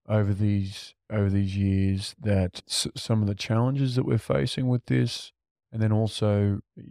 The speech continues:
are there any trends that are happening with infant mental health and where things are heading?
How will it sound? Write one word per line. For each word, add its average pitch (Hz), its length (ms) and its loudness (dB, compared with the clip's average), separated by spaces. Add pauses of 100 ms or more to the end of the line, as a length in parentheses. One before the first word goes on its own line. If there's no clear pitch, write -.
(160)
are - 60 -4
there 113 160 2
any 110 120 2
trends 123 440 -2
that 120 120 2
are 117 60 2
happening 117 640 0
with 110 360 -8 (160)
infant 120 380 0
mental 117 380 0
health 117 400 -2
and 107 160 0
where 110 140 4
things 113 280 -4
are 107 80 2
heading? 123 240 -2